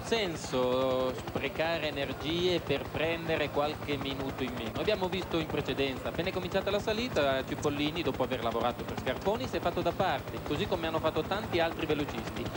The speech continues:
Tanto il tempo massimo è il dieci per cento del tempo del vincitore. Non danno nessun problemi questi arrivi, queste tappe, quando c'è solo una salita nel finale, e quindi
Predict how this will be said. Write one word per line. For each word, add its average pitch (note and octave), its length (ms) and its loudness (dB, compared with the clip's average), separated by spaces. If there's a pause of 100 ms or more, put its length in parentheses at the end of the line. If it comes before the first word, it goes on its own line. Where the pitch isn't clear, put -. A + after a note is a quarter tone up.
(160)
Tanto G#3+ 240 2
il D#3 60 2
tempo E3 240 4
massimo F#3 400 2
è - 20 6
il C#3 120 0
dieci A3+ 260 0
per G#3 260 2
cento A3 340 2
del E3 200 0
tempo E3+ 300 2
del D3+ 120 0
vincitore. A#2+ 640 0 (340)
Non D3+ 200 0
danno E3+ 240 0
nessun E3 320 0
problemi B2 1120 0
questi B2+ 400 0
arrivi, A#2+ 540 -2
queste B2 280 -2
tappe, A#2+ 320 0
quando B2 240 -2
c'è C3 140 -2
solo D3+ 200 0
una C#3 140 0
salita C#3 300 -2
nel A#2+ 160 -2
finale, A#2 480 -4
e F#3 120 0
quindi D#3 400 0